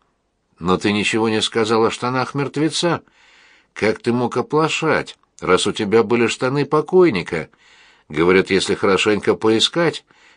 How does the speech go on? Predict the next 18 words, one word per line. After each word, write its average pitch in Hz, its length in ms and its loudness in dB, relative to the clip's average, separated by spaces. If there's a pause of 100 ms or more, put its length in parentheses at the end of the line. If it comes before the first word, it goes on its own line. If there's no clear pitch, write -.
в 82 160 -2
них 143 220 0
всегда 147 340 -2
находятся 156 580 0
деньги». 135 580 0 (2000)
Я 92 200 0
раздобыл 147 500 4
руну, 104 460 2 (400)
которая 92 340 4
пишется 113 460 0
на 104 100 0
штанах 107 400 -2
мертвеца, 143 680 -2 (320)
и 92 140 0
украл 165 360 2
деньги 170 360 0
у 165 80 2
вдовы, 135 520 2